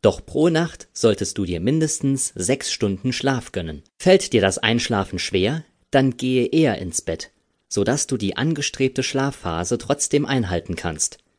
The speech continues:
Der ständige Blick auf die Uhr setzt dich im Übrigen nur unter Druck. Ein leuchtender Wecker kann also sehr kontraproduktiv sein. Fällt dir das Einschlafen dennoch schwer oder wachst du in der Nacht auf,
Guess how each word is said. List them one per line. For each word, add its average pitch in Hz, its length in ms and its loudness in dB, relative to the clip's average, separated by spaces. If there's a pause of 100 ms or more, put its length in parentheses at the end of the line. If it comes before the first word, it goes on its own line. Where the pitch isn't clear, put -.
(560)
Der 87 160 4
ständige 147 500 0
Blick 143 320 -2
auf 101 180 -2
die - 180 -4
Uhr 147 420 4
setzt - 380 0
dich 101 120 -6
im 95 140 -6
Übrigen 123 480 -2
nur 107 200 4
unter 123 240 0
Druck. - 300 4 (680)
Ein 95 180 0
leuchtender 98 580 0
Wecker 151 380 -2 (160)
kann 117 220 0
also 101 260 -4
sehr 131 300 0
kontraproduktiv - 920 -2
sein. 76 300 -2 (1040)
Fällt 165 400 2
dir 110 100 4
das 92 200 0
Einschlafen 98 680 -4
dennoch 151 280 4
schwer 113 460 2 (420)
oder 104 280 2
wachst - 280 -4
du 98 120 -2
in 95 100 -4
der 85 120 -4
Nacht 95 280 -4
auf, 120 380 2